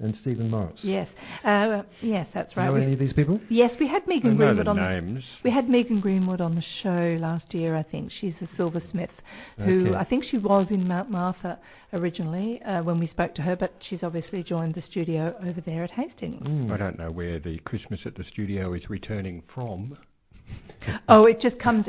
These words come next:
Speaker 2: every year,
Speaker 3: <laughs> Right.
Speaker 2: <laughs> Ret-, returning from being closed.
Speaker 3: Right.
Speaker 2: Yes. Um, if you are interested in contributing towards the making of Lauren, the film we talked about today with one of its
Speaker 3: Yeah.
Speaker 2: actors, Joshua Dorr, have a look at our Facebook page for
Speaker 3: You know,
Speaker 2: links.
Speaker 3: he said that, uh,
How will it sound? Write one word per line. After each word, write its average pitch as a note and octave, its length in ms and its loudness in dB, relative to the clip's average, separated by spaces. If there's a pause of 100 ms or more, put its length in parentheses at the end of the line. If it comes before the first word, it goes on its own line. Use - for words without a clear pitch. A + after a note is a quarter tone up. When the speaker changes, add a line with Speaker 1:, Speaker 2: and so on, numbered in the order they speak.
Speaker 2:
every G#3+ 260 2
year, G#3 460 0
Speaker 3:
<laughs> - 40 -12
Right. A#3+ 800 4
Speaker 2:
<laughs> - 60 -20
Ret-, - 220 -2
returning A#3 520 2
from G3+ 180 0
being F3+ 220 2
closed. D#3 760 -4 (220)
Speaker 3:
Right. D#2+ 260 -10 (480)
Speaker 2:
Yes. E3 260 -2 (500)
Um, F#3+ 460 -2 (140)
if - 180 -2
you A3+ 160 2
are G3 220 4
interested G#3 400 -2
in G3 80 0
contributing A3 580 -6
towards F#3+ 380 -4
the F#3 80 -4
making F3+ 340 -2
of D#3+ 160 -8
Lauren, F#3 440 0
the F#3+ 100 0
film F#3+ 280 0
we F3 80 0
talked F3+ 300 -4
about F3 340 -2
today E3+ 300 -4
with G3+ 160 -6
one F3 140 -2
of C3 80 -4
its A2 140 -4
Speaker 3:
Yeah. F3 80 -2
Speaker 2:
actors, G#3+ 320 -6
Joshua E3+ 420 -6
Dorr, G#3 460 -2 (260)
have G3 160 2
a - 20 0
look F#3+ 160 -2
at E3 80 -2
our D#3 120 -6 (100)
Facebook - 400 -6
page F3 320 -8
for F3 100 -8
Speaker 3:
You F3+ 80 0
know, E3 100 2
Speaker 2:
links. C3 120 2
Speaker 3:
he B2+ 100 0
said G#2+ 300 -6
that, - 320 -8
uh, F2 420 -8